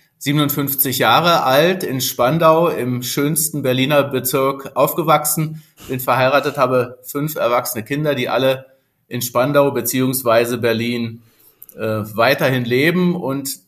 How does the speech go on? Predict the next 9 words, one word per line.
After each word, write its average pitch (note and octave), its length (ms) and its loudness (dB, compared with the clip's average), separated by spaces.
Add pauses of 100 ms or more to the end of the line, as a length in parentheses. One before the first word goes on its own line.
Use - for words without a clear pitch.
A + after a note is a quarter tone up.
(100)
diese C#3 460 -8
Stadt D#3 360 -2
Berlin D3+ 680 0
hat C3+ 200 -4
natürlich C#3+ 480 -4
allein B2 300 2
aufgrund C#3 420 -6
ihrer B2 300 -2
Geschichte, D#3 600 -4